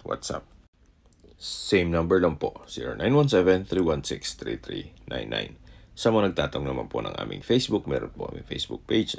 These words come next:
Nob nine T V at Facebook Reels video.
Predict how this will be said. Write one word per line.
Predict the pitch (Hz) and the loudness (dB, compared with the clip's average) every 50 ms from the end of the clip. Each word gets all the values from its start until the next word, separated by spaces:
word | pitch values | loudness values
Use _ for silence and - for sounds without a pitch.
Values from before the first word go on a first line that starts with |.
| - - | -10 -4
Nob | - 101 117 120 117 | 0 2 2 4 4
nine | 127 123 110 | 4 4 4
T | - 104 98 | 2 -2 -2
V | - 58 | 0 0
at | 58 - - | -2 -2 -4
Facebook | - 57 57 - - 60 58 - - | -4 -4 -4 -2 -4 -4 -8 -8 -6
Reels | - 60 - - - - - - - - - - - - - - - - | -6 -6 -6 -6 -8 -10 -12 -14 -18 -20 -20 -20 -20 -20 -20 -20 -18 -16
video. | - - - 55 52 - 50 50 50 50 50 | -6 -4 -2 -2 -2 -2 -4 -4 -4 -4 -6